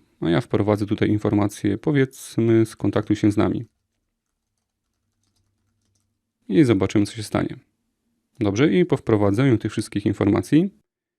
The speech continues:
zapiszę menu i przejdę do strony. I tak, na pierwszy rzut oka widzimy, że motyw nie wspiera opisu,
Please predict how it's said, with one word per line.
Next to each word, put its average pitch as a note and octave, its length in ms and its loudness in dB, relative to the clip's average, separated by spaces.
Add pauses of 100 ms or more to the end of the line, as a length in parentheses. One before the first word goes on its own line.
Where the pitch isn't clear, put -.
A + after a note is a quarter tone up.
(180)
zapiszę A2+ 440 0
menu A2 320 2 (1200)
i F3+ 200 2
przejdę A#2 240 2
do G#2 100 -4
strony. G#2+ 380 -2 (2750)
I B2 100 0
tak, G2+ 300 -2
na A2 120 2
pierwszy C#3+ 240 -2
rzut A#2 140 -4
oka A2 240 -2
widzimy, G#2+ 420 2
że G#2 100 0
motyw G#2 280 0
nie G#2+ 120 0
wspiera A2 340 -2
opisu, G#2+ 420 -2